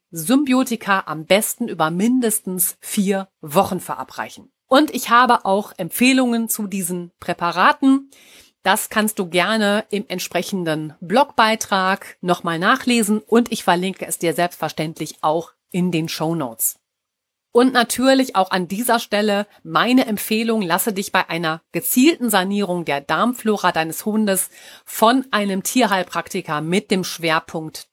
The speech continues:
Darmflora unterstützen. Ja, und neben der entsprechenden Ernährung ist bei einer Giardieninfektion die Gabe von Kolostrum eine Option,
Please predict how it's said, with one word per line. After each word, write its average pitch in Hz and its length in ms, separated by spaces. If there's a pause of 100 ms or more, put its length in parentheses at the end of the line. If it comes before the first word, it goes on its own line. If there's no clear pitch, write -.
Darmflora 160 680
unterstützen. 135 720 (540)
Ja, 247 200
und 214 240
neben 302 320
der 254 320
entsprechenden 214 720
Ernährung 294 640
ist - 240
bei 202 160
einer 185 320
Giardieninfektion 185 1160
die 196 180
Gabe 190 420
von 180 360 (160)
Kolostrum 196 720 (160)
eine 175 260
Option, 143 640